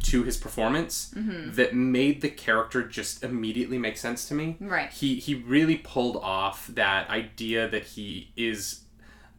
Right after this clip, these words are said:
Speaker 1: a king in one world and, uh, it grew up in another, but he doesn't really fit into either.
Speaker 2: Mm-hmm.
Speaker 1: And he just had that, like, transient kind of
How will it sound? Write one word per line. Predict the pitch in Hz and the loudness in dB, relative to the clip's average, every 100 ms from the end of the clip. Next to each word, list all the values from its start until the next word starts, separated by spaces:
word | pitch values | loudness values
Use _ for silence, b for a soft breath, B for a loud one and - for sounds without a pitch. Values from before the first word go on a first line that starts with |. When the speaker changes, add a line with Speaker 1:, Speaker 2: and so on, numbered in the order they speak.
| - | -6
Speaker 1:
a | 117 - | -6 -6
king | - 143 | 0 2
in | 151 131 | 2 2
one | 127 127 | 2 4
world | 127 123 120 123 107 | 6 6 4 0 0
and, | 104 101 98 - | 0 0 -4 -6
uh, | 104 - | -6 -6
it | 107 | -6
grew | - 127 127 | 2 4 4
up | 123 | 2
in | 117 | 0
another, | 110 107 107 | 2 2 2
but | 104 | 0
he | - | -2
doesn't | 120 120 | -4 -2
really | 113 | -4
fit | - 110 | -2 -4
into | 107 87 95 | -2 -4 -2
either. | 95 120 127 - - | -2 0 -2 -4 -12
Speaker 2:
Mm-hmm. | 202 208 165 - | -8 -8 -6 -2
Speaker 1:
And | 117 110 | 0 0
he | 123 | -6
just | 120 131 - | -4 -4 -4
had | - 135 139 | 0 2 4
that, | 120 - | 2 0
like, | 95 - | -10 -12
transient | - - 127 131 147 123 123 110 - | -14 -12 -6 -2 -2 0 -2 -2 -10
kind | - 113 120 123 117 | -8 -2 0 0 0
of | 113 95 - | 0 -2 -8